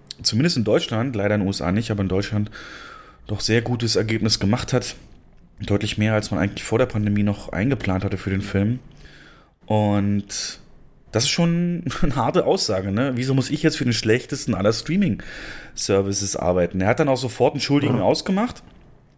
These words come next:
Speaker 1: und hat gesagt, ähm, Warner Brothers hat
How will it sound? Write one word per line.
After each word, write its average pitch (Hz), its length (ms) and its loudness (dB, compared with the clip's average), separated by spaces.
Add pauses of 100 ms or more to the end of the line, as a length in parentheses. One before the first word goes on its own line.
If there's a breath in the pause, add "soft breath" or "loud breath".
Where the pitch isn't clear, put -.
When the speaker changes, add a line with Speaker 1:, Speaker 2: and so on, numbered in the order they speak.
Speaker 1:
und 120 80 2
hat 131 140 0
gesagt, 123 440 0 (720 loud breath)
ähm, 110 460 2 (760)
Warner 123 420 2
Brothers 135 420 2
hat - 300 -4